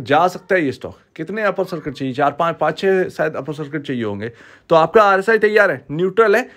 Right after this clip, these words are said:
हालांकि ध्यान रखिएगा, आरएसआई ओवरबॉट की ओर चल पड़ा है, अभी है नहीं लेकिन चल पड़ा है। तीन इंडिकेटर जो है ना, सीसीआई विलियम मनी फ्लो इंडेक्स, वो कह रहे हैं ओवरबॉट में, लेकिन हम उनकी सुनते नहीं है,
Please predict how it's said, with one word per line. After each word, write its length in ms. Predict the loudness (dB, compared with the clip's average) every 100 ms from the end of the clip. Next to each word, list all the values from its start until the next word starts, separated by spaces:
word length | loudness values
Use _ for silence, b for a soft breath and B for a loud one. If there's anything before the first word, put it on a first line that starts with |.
| B
हालांकि 360 | 0 4 4 2
ध्यान 220 | 2 2
रखिएगा, 380 | 2 0 -2 -4 b b b
आरएसआई 760 | 2 4 4 2 4 4 4 -2 0
ओवरबॉट 760 | 4 6 6 4 4 2 2 -2
की 180 | 0
ओर 300 | 4 4 2 0
चल 280 | 2 2 2
पड़ा 380 | 0 2 2 0
है, 380 | -4 -6 -8 -14 _ _ _ -6
अभी 300 | -4 -2 -2
है 340 | 0 2 2
नहीं 240 | 2 -2 -6 b b -12
लेकिन 260 | -8 -8 -6
चल 260 | -2 -2
पड़ा 220 | -2 -8
है। 140 | -10 -20 _ -12
तीन 200 | -6 -2
इंडिकेटर 460 | -2 -2 -2 4 4
जो 140 | 4
है 80 | 2
ना, 100 | 0
सीसीआई 460 | -4 -8 0 2 2
विलियम 340 | 2 2 2
मनी 180 | -2 -2
फ्लो 160 | 0
इंडेक्स, 340 | 0 0 -6 -2
वो 180 | -2 0
कह 160 | 0
रहे 120 | 0 2
हैं 60 |
ओवरबॉट 560 | 2 4 2 2 2 0
में, 140 | -4 -2
लेकिन 200 | -2 -2
हम 240 | -6 -6
उनकी 240 | -8 -10
सुनते 440 | -8 -8 -6 0 0
नहीं 240 | 0 -8
है, 120 | -12